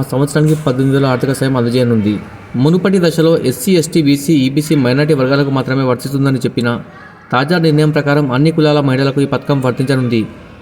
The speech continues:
అయితే కొన్ని నిబంధనలు తప్పనిసరి. అర్హత లేని పరిస్థితులు: నెలకు మూడు వందల యూనిట్ల కంటే ఎక్కువ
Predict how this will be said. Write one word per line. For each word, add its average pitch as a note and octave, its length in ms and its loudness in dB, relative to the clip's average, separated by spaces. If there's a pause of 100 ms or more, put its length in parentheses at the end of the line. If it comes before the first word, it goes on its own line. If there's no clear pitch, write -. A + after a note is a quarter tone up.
(140)
అయితే D#3 240 0
కొన్ని F3 220 4
నిబంధనలు D#3 440 2
తప్పనిసరి. B2+ 460 0 (640)
అర్హత E3+ 180 2 (100)
లేని E3 200 2
పరిస్థితులు: C#3 460 0 (260)
నెలకు E3+ 300 2
మూడు D3+ 120 4
వందల D3+ 220 2
యూనిట్ల D3 280 2
కంటే C#3+ 140 0 (100)
ఎక్కువ D3 120 0